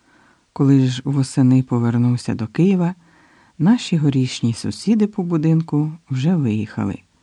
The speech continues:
Вадимового батька перевели служити в інший округ. Відтоді доля нас із ним більше ніколи не зводила. Багато з моїх однолітків,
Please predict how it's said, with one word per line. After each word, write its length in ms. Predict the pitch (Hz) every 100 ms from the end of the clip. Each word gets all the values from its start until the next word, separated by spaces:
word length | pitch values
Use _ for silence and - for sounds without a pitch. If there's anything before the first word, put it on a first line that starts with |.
| _ _ _ _ _ _ -
Вадимового 720 | 135 127 139 131 120 120 120
батька 500 | 110 185 208 - 165 - - _ -
перевели 440 | 139 127 156 240
служити 720 | - 139 123 190 196 180 180 -
в 60 | -
інший 500 | - 131 131 - 147 -
округ. 580 | 131 110 - 113 - _ _ _ _ _ _ _ -
Відтоді 600 | 196 208 180 214 196 202 _ _ - -
доля 420 | 127 127 160 190
нас 280 | 185 180 165
із 180 | 165 165
ним 300 | 160 165 170 - _
більше 460 | 135 123 196 - 139
ніколи 600 | 107 107 120 123 120 127 _ -
не 180 | 123 117
зводила. 600 | 113 101 98 101 90 - _ _ _ _ _ _ _ _ -
Багато 400 | 139 160 254 226
з 60 | 185
моїх 380 | 180 185 170
однолітків, 680 | 139 147 147 151 113 - 107